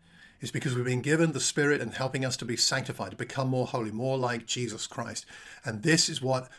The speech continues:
transforms us, but it's also what transforms us as communities, as family groups, as small groups,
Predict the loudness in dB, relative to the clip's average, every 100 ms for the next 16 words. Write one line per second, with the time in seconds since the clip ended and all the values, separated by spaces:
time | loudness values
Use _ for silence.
0 | -8 -4 -2 -4 4 6 6 2 -6 -4
1 | -2 -2 -4 -8 -6 -4 -4 -4 -6 -4
2 | -6 -8 -8 -8 -4 0 0 0 -6 -12
3 | -18 -20 -20 -16 -6 -2 4 6 4 -2
4 | -10 -14 -18 -18 -4 0 4 4 2 -2
5 | -10 -14